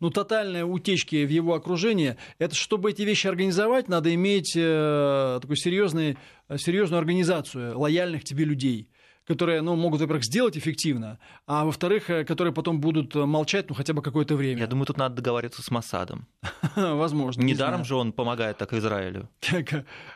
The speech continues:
Speaker 1: вот.
Speaker 2: Только Моссад сможет
Speaker 1: Да,
Speaker 2: решить
Speaker 1: какой-,
Speaker 2: этот вопрос.
Speaker 1: какой-то время надо будет, э, надо будет, они смогли бы молчать. Мне кажется, у Трампа просто нет таких людей.
Speaker 2: Да, таких нет.
Speaker 1: Просто
Speaker 2: Нужно
Speaker 1: нет.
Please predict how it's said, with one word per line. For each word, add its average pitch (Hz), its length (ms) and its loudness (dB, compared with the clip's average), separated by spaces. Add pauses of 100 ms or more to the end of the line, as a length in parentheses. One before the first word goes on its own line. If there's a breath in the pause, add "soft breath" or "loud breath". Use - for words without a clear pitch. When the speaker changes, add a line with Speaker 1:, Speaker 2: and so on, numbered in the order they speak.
Speaker 1:
вот. 139 380 -2
Speaker 2:
Только 143 280 0
Моссад 139 380 -4
сможет 104 280 0
Speaker 1:
Да, 107 60 0
Speaker 2:
решить - 160 -2
Speaker 1:
какой-, 196 200 4
Speaker 2:
этот 104 120 0
вопрос. 196 300 2
Speaker 1:
какой-то 190 380 2
время 190 280 2
надо 175 240 2
будет, 160 340 2
э, 143 140 2
надо 151 240 0
будет, 143 260 0
они 151 300 0
смогли 160 280 -2
бы 151 60 0
молчать. 156 440 2
Мне 156 100 0
кажется, 160 340 -2
у 147 60 2
Трампа 147 300 -2
просто 135 240 -6
нет 147 180 0
таких 123 280 -10
людей. 120 220 -14
Speaker 2:
Да, 98 220 -6
таких - 360 -12
нет. 95 260 -10
Speaker 1:
Просто 113 400 2
Speaker 2:
Нужно 120 80 2 (160)
Speaker 1:
нет. - 20 -6